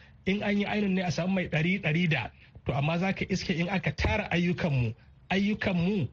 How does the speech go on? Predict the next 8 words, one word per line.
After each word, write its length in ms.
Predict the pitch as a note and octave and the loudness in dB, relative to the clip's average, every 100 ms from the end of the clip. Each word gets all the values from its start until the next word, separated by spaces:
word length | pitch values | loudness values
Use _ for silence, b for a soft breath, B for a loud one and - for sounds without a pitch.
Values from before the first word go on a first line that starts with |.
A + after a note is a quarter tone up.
| - - | -10 -12
sai 280 | - - | -2 0
sun 220 | F#4 F3+ F3+ | 0 0 0
fi 80 | F#3+ | 0
jan 320 | D#3 F#3+ D#3+ | 0 0 0
nauyin 420 | D3+ E3+ F3 F3 F3 | 2 2 2 2 0
ma'auni 500 | F3+ F3+ F3 F3 F3+ | 0 0 2 0 0
akan 320 | D3+ - D#3 C#3+ | -2 0 -2 0
ayyukansu. 600 | C#3+ C#3+ D3+ B2 - | 0 0 0 -2 -4